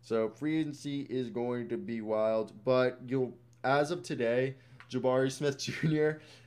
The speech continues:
we are hearing already that guys like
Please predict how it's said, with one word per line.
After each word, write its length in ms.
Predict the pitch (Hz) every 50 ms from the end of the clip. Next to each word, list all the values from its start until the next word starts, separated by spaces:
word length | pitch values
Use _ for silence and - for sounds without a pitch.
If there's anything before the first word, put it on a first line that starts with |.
| - -
we 200 | - 120 131 135
are 120 | 143 135 127
hearing 440 | - - 131 127 127 135 139 135 127
already 560 | 117 113 107 107 107 110 120 123 123 123 123 - - _ - -
that 580 | - 110 104 104 101 101 101 101 98 98 - - - - _ - - - 117
guys 420 | 123 120 117 117 120 120 117 120 123
like 580 | 120 113 110 110 110 107 107 107 104 - -